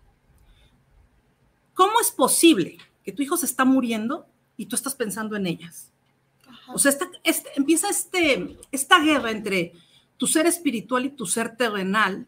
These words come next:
Speaker 1: de, "Eres una mala persona, ¿cómo estás haciendo esto?", ¿no?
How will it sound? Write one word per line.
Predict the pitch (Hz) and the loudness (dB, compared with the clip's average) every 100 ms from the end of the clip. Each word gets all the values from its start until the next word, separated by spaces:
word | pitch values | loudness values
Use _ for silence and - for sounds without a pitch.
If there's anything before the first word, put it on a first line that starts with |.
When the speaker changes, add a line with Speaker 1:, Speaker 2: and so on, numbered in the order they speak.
| _ 240 240 _ _ | _ -20 -20 _ _
Speaker 1:
de, | 202 202 196 190 - _ _ _ _ _ _ | -4 0 0 -4 -16 _ _ _ _ _ _
"Eres | 247 277 - | -2 0 2
una | 294 | 2
mala | 262 240 - | 0 -2 -6
persona, | 190 170 233 196 190 | -8 -6 -4 -6 -6
¿cómo | 262 | -4
estás | 269 247 - | -4 -6 -8
haciendo | 240 254 240 240 | -6 -6 -6 -6
esto?", | 202 - - | -8 -14 -16
¿no? | 160 269 | -20 -18